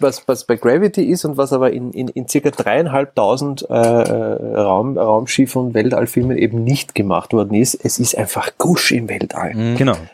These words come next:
Speaker 1: Da ist einfach nix. Also das hat davor der Kubrick bei zweitausendeins gemacht und dazwischen immer den Donauwalzer gespielt, aber da ist auch nix im Weltall.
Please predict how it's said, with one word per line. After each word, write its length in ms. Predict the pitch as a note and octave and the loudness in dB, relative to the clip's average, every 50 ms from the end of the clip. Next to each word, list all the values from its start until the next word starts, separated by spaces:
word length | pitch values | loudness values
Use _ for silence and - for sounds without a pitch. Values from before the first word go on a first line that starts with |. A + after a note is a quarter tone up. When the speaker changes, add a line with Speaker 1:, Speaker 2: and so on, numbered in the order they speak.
| _ _ | _ _
Speaker 1:
Da 80 | _ A#2+ | _ 0
ist 220 | A2+ - D#3 - | 2 2 0 2
einfach 360 | C#3+ C#3 B2+ B2 C3 A#2+ - - | 2 0 0 0 -2 -4 -4 -2
nix. 320 | C3 F#3 G3 - - - | -2 0 0 0 -4 0
Also 200 | - B2+ B2 C3+ | 0 2 2 2
das 180 | B2+ C3 - - | 2 2 0 0
hat 160 | C3+ C3 - | -2 0 -2
davor 220 | C#3 - - C#3 | -2 -2 0 0
der 80 | C#3+ C3 | 0 0
Kubrick 340 | - - D3+ D3 F3+ F3 E3+ | 0 -2 0 2 2 2 2
bei 100 | - D3 | 2 0
zweitausendeins 680 | - - C#3 C3 C3+ C3 C#3+ - - G#2 A#2 B2 - | 2 2 2 2 2 2 0 -2 0 0 0 0 0
gemacht 340 | - D3+ D3 D3+ F3+ - - | 0 0 2 2 0 -2 -4
und 80 | - C#3 | -6 -6
dazwischen 400 | C3+ B2 - - D#3 D#3 - D3+ | -4 -4 0 0 0 0 0 -6
immer 320 | - B2+ C3+ C#3 C3+ C3 B2 | -6 -4 -4 -2 -2 -2 -2
den 140 | - B2+ B2 | -4 -6 -2
Donauwalzer 580 | - A2 C#3 E3 D3+ B2 G#2+ G#2 G#2 - C3 A2 | -2 0 2 2 4 4 2 2 2 0 0 0
gespielt, 400 | A#2+ - - - C3+ C3+ - - | 0 -4 -2 -4 -4 -4 -2 -2
aber 160 | A2+ A#2+ B2 | -2 0 0
da 80 | A#2+ A#2 | -2 -2
ist 140 | C3+ - - | -4 -6 -6
auch 140 | - - - | -8 -8 -10
nix 480 | C3+ C#3 D3 E3+ B3+ B3 - - - | -12 -4 0 0 0 2 0 -4 -2
im 160 | - E3+ D3+ B2 | -2 -4 -2 -2
Weltall. 460 | G#2 G2+ G2 - - - - D3+ | -4 -4 -4 -8 -8 -6 -6 -6